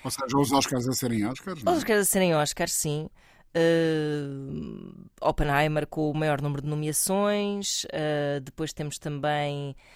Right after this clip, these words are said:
Speaker 2: ah, logo de seguida, ai, agora está-me a escapar aqui, espera, o, o Poor Things, do Yorgos Lanthimos, é o que está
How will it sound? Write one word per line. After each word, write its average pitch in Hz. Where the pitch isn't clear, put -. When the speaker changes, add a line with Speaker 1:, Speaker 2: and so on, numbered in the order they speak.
Speaker 2:
ah, 147
logo 147
de -
seguida, 139
ai, 135
agora 135
está-me 135
a -
escapar 123
aqui, 127
espera, 120
o, 139
o 147
Poor 170
Things, 170
do 147
Yorgos 143
Lanthimos, 147
é 139
o 135
que -
está 135